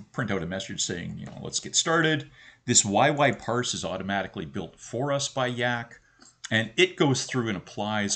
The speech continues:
our Lex and Yak rules to the code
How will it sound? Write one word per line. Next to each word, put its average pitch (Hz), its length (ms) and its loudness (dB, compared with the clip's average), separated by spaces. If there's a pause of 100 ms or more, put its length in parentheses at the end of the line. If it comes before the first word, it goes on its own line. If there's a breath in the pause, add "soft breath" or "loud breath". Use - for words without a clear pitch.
our 95 140 -4
Lex 90 340 -6
and 85 220 -8
Yak 82 340 -8
rules 82 500 -8
to 208 200 0
the 165 80 -2
code 107 420 -2